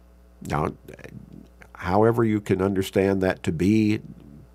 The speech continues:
it, it makes the statement. And here John tells us, "Greater is he who is in you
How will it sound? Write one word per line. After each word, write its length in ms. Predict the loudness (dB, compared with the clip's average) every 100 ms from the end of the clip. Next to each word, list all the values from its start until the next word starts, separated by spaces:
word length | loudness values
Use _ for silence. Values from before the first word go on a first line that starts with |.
| -20 -20 -20 -20 -20 -20 -20 -20 -20 -20 -20 -20 -20 -20 _ -10
it, 160 | -8 -4
it 180 | -6 -2
makes 240 | -4 -4
the 80 | -10
statement. 560 | -8 -6 -6 -12 -20 -20 -20 -20 -20 -20 -20 -20 _ -20 -20 -20 -20 -20 -20 -20 -20 -20 -20 -12
And 180 | -6 -4
here 240 | 0 0
John 380 | 0 0 0 0
tells 400 | -2 -6 -6 -8
us, 420 | -14 -14 -14 -14 -16 -20 -20 -20 -20 -20 -20 -20 -12
"Greater 580 | 0 4 4 2 -2 -8 -16 -4
is 240 | -2 -2
he 320 | -4 -4 -2
who 340 | -4 -4 -2 0
is 140 | 0
in 260 | -2 -4 -2
you 340 | -4 -6 -12